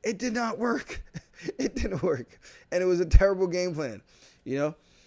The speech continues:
Um, but whatever. Uh, that's all we got for tonight, guys. Um, thank you guys for tuning in. Remember, go check out my song, Go Dumb, myself, Troy Grimes, my brother, Troy Sterling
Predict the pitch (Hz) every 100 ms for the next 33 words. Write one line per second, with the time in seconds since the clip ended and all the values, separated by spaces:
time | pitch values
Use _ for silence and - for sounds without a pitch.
0 | - 131 123 123 117 139 147 151 120 85
1 | _ _ _ _ _ - 117 113 104 98
2 | _ _ _ _ _ 131 151 165 160 147
3 | 143 - 135 131 131 123 127 123 120 -
4 | _ _ _ _ 131 117 107 156 170 170
5 | 147 135 170 160 156 143 160 151 123 147
6 | - 156 160 151 143 - 147 143 139 135
7 | 127 _ _ - 160 143 160 151 147 127
8 | 123 - 160 156 131 - 156 131 139 139
9 | 135 120 117 107 139 131 - 123 - 165
10 | 160 143